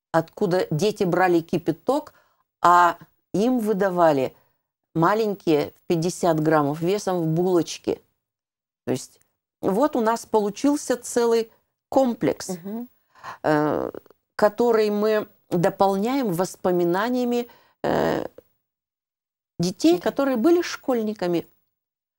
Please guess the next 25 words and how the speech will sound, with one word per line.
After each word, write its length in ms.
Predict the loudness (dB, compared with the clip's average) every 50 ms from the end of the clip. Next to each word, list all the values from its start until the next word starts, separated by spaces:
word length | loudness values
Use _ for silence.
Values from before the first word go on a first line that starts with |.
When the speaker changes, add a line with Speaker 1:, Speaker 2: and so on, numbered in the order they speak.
| _ _ _
Speaker 1:
Я 140 | 0 2 2
вот 140 | 2 -2 -2
чуть 240 | -4 -6 -2 -2 -4
опережая 560 | -2 -2 -2 -2 -2 -2 0 0 0 0 0
ваш 220 | -2 -2 -2 -2
вопрос, 440 | -2 -2 0 0 0 0 0 0 -4 -8
Speaker 2:
Мгм. 140 | -8 -8 -6 -4 -2 -2 -2
Speaker 1:
м, 60 | -2
скажу, 360 | -4 -2 -2 -2 0 0 -2
что, 300 | -4 -2 0 0 0 0 -2 -8 -20 -20 -20 -12 -6
э, 360 | -2 0 0 0 0 0 0 0
мы 160 | -2 -2 -2
поработали 600 | -2 -2 -2 -2 -2 -2 -2 -2 -2 -2 0 0
очень 300 | 0 -2 -2 -2 -4 -4
хорошо 680 | -2 -2 -2 -2 -2 -2 -4 -6 -4 0 0 0 0 -4 -8 -16 _ _ _ -2
э, 240 | 0 0 2 0 -2
с, 300 | -4 -8 -12 -10 -4 -2
м, 440 | 0 0 2 0 0 -2 -6 -8 -12 -16 -20 -20 -20 -20 -20 _ _ _ -4
детьми 460 | -2 -2 -2 -2 -2 -4 -2 -2 -2
войны. 440 | -2 -2 -2 0 2 0 0 0 -4 _
Speaker 2:
Мгм. 440 | -14 -12 -10 -10 -10 -10 -10 -14 -18 _ _ _ _ _ _ _ _ _ -18 -16 -16 -16 -14 -6 -2
Speaker 1:
Э, 380 | 2 2 2 2 2 0 -2 -2
удалось 720 | -2 -2 0 0 0 0 0 0 0 -2 -2 -4 -6 -10 -12 -12
собрать 640 | -10 -4 -2 -2 0 0 0 0 0 -2 -4 -8 -14 -10 _
только 500 | -4 -2 -2 -2 -2 0 0 0 -2 -4